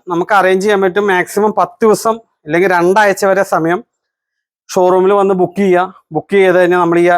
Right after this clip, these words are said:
ഐറ്റം അറേഞ്ച് ചെയ്ത് കൊടുക്കുന്നതായിരിക്കും. ഡിപ്പോ തേക്കിന്റെ ആണ്. അപ്പോൾ ഈ മാജിക് ത്രീ സീറ്റ് ഡൈനിങ്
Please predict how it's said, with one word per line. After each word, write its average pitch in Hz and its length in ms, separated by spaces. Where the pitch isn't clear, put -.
ഐറ്റം 175 220
അറേഞ്ച് 156 340
ചെയ്ത് 165 180
കൊടുക്കുന്നതായിരിക്കും. 147 600
ഡിപ്പോ 156 240
തേക്കിന്റെ 175 480
ആണ്. 190 140
അപ്പോൾ 175 220
ഈ - 20
മാജിക് 180 540
ത്രീ 185 260
സീറ്റ് 208 380
ഡൈനിങ് 175 340